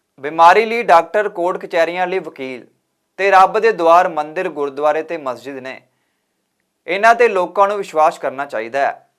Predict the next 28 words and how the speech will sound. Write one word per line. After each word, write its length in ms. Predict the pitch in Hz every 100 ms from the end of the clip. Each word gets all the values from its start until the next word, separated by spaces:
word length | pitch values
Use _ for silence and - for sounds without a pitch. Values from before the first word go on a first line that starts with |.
| _ _ _ _ _
"ਮੇਰਾ 340 | 135 180 226
ਯਸ਼ੂ, 380 | 226 202 196 226
ਯਸ਼ੂ, 360 | 208 185 214 208
ਮੇਰਾ 280 | 175 160 180
ਯਸ਼ੂ" 400 | 160 147 175 175
ਦੇ 160 | 175
ਗੀਤਾਂ 360 | 143 139 147 160
ਤੇ 140 | 170
ਈਸਾਈ 340 | 165 143 139 165
ਧਰਮ 320 | 170 143 139
ਦੇ 140 | 156
ਸਭ 240 | 156 175 185
ਤੋਂ 160 | 196
ਵੱਡੇ 300 | 165 131 147
ਗੁਰੂ 440 | 143 139 151 170 - _ _ 120
ਯਸ਼ੂ 300 | 160 180 226
ਮਸੀਹ 360 | 214 208 190
ਦਾ 140 | 185 185
ਮਜ਼ਾਕ 400 | 180 131 139 156
ਬਣਾ 300 | 165 160 139
ਕੇ 160 | 160
ਉਸ 180 | 165 143
ਦੇ 140 | 131 165
ਨਾਂ 300 | 139 131 143
ਤੇ 160 | 156
ਵਪਾਰ 380 | 143 127 127 147
ਕਰਨ 280 | 147 139 147
ਵਾਲੇ 420 | 123 123 151 165